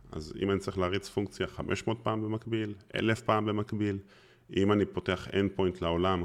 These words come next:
כמו שאנחנו עושים, כמו שתראו תכף בדמו, ויגשו אליו שלוש מאות איש במקביל,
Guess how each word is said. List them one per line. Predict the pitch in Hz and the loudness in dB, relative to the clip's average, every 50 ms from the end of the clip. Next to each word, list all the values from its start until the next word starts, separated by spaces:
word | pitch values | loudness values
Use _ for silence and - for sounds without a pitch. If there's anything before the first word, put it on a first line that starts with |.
| - | -2
כמו | - 90 87 | -2 -2 -2
שאנחנו | - 95 90 85 - - 82 | 0 0 -2 -2 -2 -4 -6
עושים, | - - - 87 87 87 90 - _ _ _ _ _ _ - | -4 -4 -4 -4 -4 -4 -8 -14 _ _ _ _ _ _ -2
כמו | - 95 | 0 0
שתראו | 90 98 - - 92 90 92 | 0 0 0 2 2 2 2
תכף | 90 95 92 92 82 87 | 0 -2 -6 -6 -4 -2
בדמו, | 85 82 82 95 101 104 95 85 - - - - - - - - - _ - 87 | -2 0 0 2 0 2 0 -2 -4 -8 -18 -20 -20 -20 -20 -20 -20 _ 0 4
ויגשו | 90 85 87 85 - 98 | 4 4 4 2 4 4
אליו | 95 90 82 | 4 4 4
שלוש | - - - 117 123 117 117 | 2 2 0 0 0 2 0
מאות | 107 98 - | -2 0 0
איש | 101 98 - | 0 -2 0
במקביל, | - 92 90 90 87 101 117 135 143 127 | 0 0 0 0 0 2 2 2 2 2